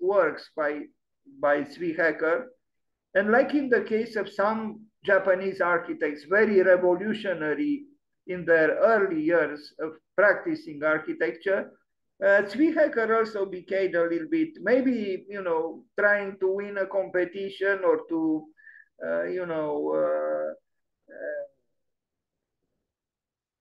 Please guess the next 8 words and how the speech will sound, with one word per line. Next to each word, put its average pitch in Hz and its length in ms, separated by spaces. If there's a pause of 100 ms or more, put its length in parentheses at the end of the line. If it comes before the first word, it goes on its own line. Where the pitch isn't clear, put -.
(760)
have 330 120
a 247 560
more 247 340
peaceful 233 500
dialogue 170 500
with 165 140
some 160 280
clients. 196 540